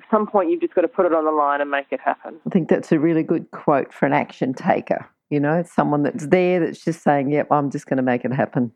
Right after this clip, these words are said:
Speaker 2: Just, I'm gonna take action." So that's good. Do you use it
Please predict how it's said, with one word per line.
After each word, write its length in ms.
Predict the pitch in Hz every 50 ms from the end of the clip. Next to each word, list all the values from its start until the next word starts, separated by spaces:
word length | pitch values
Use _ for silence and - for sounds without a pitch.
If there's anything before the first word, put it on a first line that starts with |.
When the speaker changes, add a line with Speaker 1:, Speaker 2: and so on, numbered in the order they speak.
| -
Speaker 2:
Just, 220 | - 147 - - -
I'm 220 | - 127 135 123
gonna 240 | 120 - 127 127 131
take 300 | - - 139 127 123 -
action." 480 | 175 101 104 104 _ - - 110 117 - _
So 200 | _ - 147 135 120
that's 320 | 135 123 - - _ _
good. 260 | - 127 127 123 120 - - - - - - - _ _
Do 100 | - 220
you 140 | 226 226 220
use 420 | 214 208 196 196 190 185 180 - 202
it 220 | 160 - -